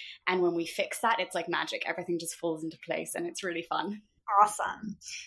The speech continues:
Speaker 2: So can you tell me, is there one mindset shift that has totally changed the game for you?
Speaker 1: Yeah. So when I first started my online business, I was so excited by the fact that I could make money online and not have to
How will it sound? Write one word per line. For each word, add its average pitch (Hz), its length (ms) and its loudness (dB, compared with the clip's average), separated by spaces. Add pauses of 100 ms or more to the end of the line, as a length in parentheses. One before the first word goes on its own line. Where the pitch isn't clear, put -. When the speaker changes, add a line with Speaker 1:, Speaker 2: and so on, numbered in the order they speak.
Speaker 2:
So 339 400 8
can 320 180 8
you - 140 4
tell 202 260 8
me, 180 380 -4 (220)
is 269 160 2
there 370 240 8 (280)
one 214 380 6 (160)
mindset 190 420 2
shift 185 360 4
that 185 140 6
has 175 220 0
totally 190 360 -2
changed - 400 -8
the - 60 -18 (100)
game 165 200 -6
for 180 100 -6
you? 175 180 -8 (540)
Speaker 1:
Yeah. 247 460 6
So 277 160 0
when 285 200 6
I 427 220 2
first 294 260 4
started 233 480 0
my 185 360 2 (100)
online 185 320 2
business, 160 460 -4 (520)
I 226 320 6
was 247 260 4
so 269 340 8
excited 262 540 2
by 220 120 6
the 220 100 2
fact 220 300 2
that 180 80 4
I 185 120 4
could - 180 -12
make 240 200 2
money 277 240 4
online 233 520 2 (360)
and 185 180 0
not 202 200 4
have 240 280 -4 (180)
to 214 300 -2